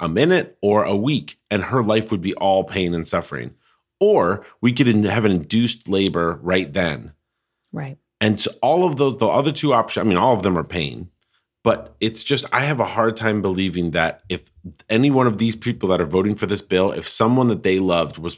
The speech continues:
Speaker 1: were faced with that choice, I have a hard time believing that they would force them
Speaker 2: Mm-hmm.
Speaker 1: to delay the pain until this baby was gonna be born and, and would die ultimately.
Speaker 2: Mm-hmm.
Speaker 1: I don't know. It's just disgusting.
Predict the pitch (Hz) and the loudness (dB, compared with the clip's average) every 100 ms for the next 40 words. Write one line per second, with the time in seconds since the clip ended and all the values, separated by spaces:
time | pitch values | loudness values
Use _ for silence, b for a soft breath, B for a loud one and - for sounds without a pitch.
0 | _ 95 87 95 92 - 107 - 113 117 | _ -6 -4 -4 -6 -2 -4 -2 0 0
1 | 127 - b b b b 101 98 - 107 | -2 -8 b b b b -4 -2 -2 0
2 | 113 110 107 95 90 78 82 90 82 - | 0 0 0 2 0 -2 -4 -2 -2 -6
3 | - 104 98 95 - 82 73 71 - _ | -6 0 0 0 -2 -4 -4 -8 -14 _
4 | 185 180 160 185 185 - - 95 - 98 | -2 0 -2 -4 -4 -6 0 0 -2 -8
5 | 76 92 90 95 90 - 98 87 80 73 | 0 2 4 2 2 -2 -2 -2 -2 -2
6 | 90 78 73 82 73 76 78 78 73 78 | -4 -4 -2 -4 -2 -6 -6 -6 -4 -4
7 | 73 60 55 78 71 - - 67 50 50 | -6 -6 -8 -8 -10 -12 -10 -8 -8 -10
8 | - - - - 170 156 165 180 80 60 | -16 -20 -10 -4 -4 -4 -4 -2 -4 -6
9 | - - _ _ B B B B B B | -14 -18 _ _ B B B B B B
10 | B - 170 - - - 85 - 80 | B 0 0 0 -4 -4 -4 -6 -8